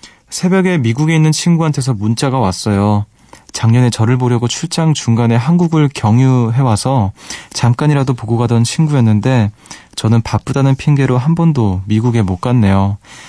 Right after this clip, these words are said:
갑작스레 온 메시지, I miss you. 이 한마디에 저도 보고 싶다고 했지만 답이 없어서 걱정돼. 괜찮냐고 또 문자를 보냈는데 답이 없네요.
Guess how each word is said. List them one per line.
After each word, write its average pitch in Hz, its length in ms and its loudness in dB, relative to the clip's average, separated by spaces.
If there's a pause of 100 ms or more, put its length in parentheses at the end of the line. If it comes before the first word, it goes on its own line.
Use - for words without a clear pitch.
(360)
갑작스레 151 540 -2
온 120 240 4
메시지, 101 640 0 (540)
I 104 220 0
miss 123 380 0
you. 98 260 -2 (600)
이 120 80 2
한마디에 151 640 2
저도 113 300 -2
보고 113 260 -2
싶다고 120 380 -2
했지만 113 560 0 (160)
답이 104 280 -2
없어서 110 380 -2
걱정돼. 107 800 0 (580)
괜찮냐고 131 600 0
또 143 120 -2
문자를 120 440 0
보냈는데 101 720 0 (180)
답이 110 260 -2
없네요. 98 600 2